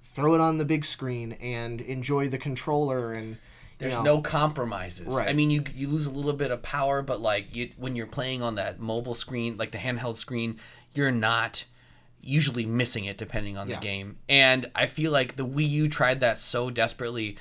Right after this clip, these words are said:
Speaker 2: I remember, like, a, f-, a friend would be watching something on T V or playing a different game. I'd be playing on the Wii U gamepad, but it was just so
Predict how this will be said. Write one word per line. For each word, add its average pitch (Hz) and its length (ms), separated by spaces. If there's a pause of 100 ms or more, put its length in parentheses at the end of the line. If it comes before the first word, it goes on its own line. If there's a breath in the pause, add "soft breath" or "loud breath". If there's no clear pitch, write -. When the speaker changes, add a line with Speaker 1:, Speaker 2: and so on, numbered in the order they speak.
(320 loud breath)
Speaker 2:
I 127 80
remember, 131 640
like, 120 160
a, 120 60
f-, - 240
a 123 80
friend 135 280
would 120 120
be 107 320
watching 120 340
something 113 260
on 107 140
T 113 180
V 107 140
or 104 80
playing 143 300
a 123 40
different 120 300
game. 113 300
I'd 151 140
be 147 100
playing 135 320
on 120 80
the 110 80
Wii 127 220
U 120 120
gamepad, 110 560
but 117 120
it 117 60
was 123 120
just 156 260
so 165 380